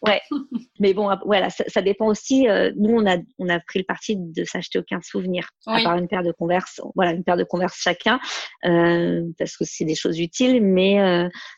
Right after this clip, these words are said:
Speaker 1: de pas trop faire de resto, de
Speaker 2: Mm,
Speaker 1: pas
Speaker 2: mm.
Speaker 1: se, s'offrir de souvenirs, de prendre des motels et de jamais, enfin voilà, on n'a pas claqué non plus, euh, dans les hôtels. Donc ouais, je dirais entre huit mille et quinze mille dollars, c'est déjà, euh,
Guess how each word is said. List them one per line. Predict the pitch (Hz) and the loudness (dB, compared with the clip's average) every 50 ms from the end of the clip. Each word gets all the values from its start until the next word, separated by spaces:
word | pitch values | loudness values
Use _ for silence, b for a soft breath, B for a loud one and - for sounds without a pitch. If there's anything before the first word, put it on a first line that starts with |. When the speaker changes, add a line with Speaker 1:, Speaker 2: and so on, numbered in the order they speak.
| - | -4
Speaker 1:
de | - 175 | -2 -2
pas | 170 175 - 190 | -2 0 -2 -2
trop | 185 - - 202 | -2 -2 -6 -4
faire | 180 196 196 185 | 0 0 2 2
de | 185 | 2
resto, | 175 175 175 - _ - 208 214 226 233 233 | 2 0 0 -2 _ 0 2 4 4 4 4
de | 196 190 175 | 2 0 0
Speaker 2:
Mm, | 226 | 2
Speaker 1:
pas | 226 190 185 | 0 0 0
Speaker 2:
mm. | |
Speaker 1:
se, | 208 214 - - - 180 175 170 170 165 165 _ _ - 180 _ | 0 -4 -6 -4 -2 0 0 0 0 -2 -6 _ _ -20 -20 _
s'offrir | - - - 185 180 - - - 190 185 | -14 -6 -4 -4 -4 -4 -6 -6 -4 -4
de | 165 180 180 | -2 -4 -4
souvenirs, | - - - 180 175 170 185 196 208 214 220 226 226 233 226 208 | -6 -6 -6 -6 -4 0 2 4 4 6 6 4 4 2 2 0
de | 185 170 170 175 170 170 165 165 165 165 165 _ - | -2 0 0 2 2 2 2 2 0 -2 -4 _ -10
prendre | - - - 185 185 180 180 175 | -8 -2 0 2 2 2 2 2
des | 165 170 175 | 2 2 2
motels | 180 180 180 180 - 196 190 190 | 4 2 0 2 2 2 2 2
et | 185 180 | 2 0
de | 165 156 170 165 | 0 0 0 0
jamais, | 165 160 165 170 165 170 170 175 175 | 2 2 2 2 4 4 4 4 2
enfin | 170 165 - 170 | 0 0 0 0
voilà, | 165 175 190 190 185 | 2 2 2 2 2
on | 170 165 160 160 | 0 0 0 0
n'a | 165 165 160 | 0 -2 -2
pas | - 175 175 175 175 175 175 | -2 -2 -2 0 -2 -2 -4
claqué | - - - 165 - - 180 | -4 -4 -4 -4 -2 0 0
non | 175 175 170 170 | 2 2 0 -2
plus, | 170 - - 190 185 | -4 -4 0 0 2
euh, | 180 175 170 160 | 2 4 2 2
dans | 160 160 | 2 2
les | 165 170 160 160 | 2 2 2 2
hôtels. | 165 165 160 - 202 214 226 208 | 0 0 2 2 2 2 2 2
Donc | 185 175 170 - | 0 -4 -4 -2
ouais, | 170 165 | -2 0
je | 156 160 | 0 0
dirais | 160 180 180 175 _ - | -2 -2 -4 -4 _ -6
entre | 190 196 190 - 196 185 | -4 -4 -2 0 0 0
huit | 185 185 196 208 | 2 4 4 4
mille | 214 196 | 4 4
et | 190 180 - _ - | 2 -2 -4 _ -4
quinze | 180 180 180 175 | -2 -2 0 2
mille | 180 180 180 | 0 0 0
dollars, | 165 175 180 180 190 202 - | 2 0 2 2 0 -2 -4
c'est | - - 160 | -8 -12 -10
déjà, | 165 160 165 170 170 175 | -8 -6 -4 -4 -2 -2
euh, | 175 165 160 156 156 | -2 -4 -4 -6 -8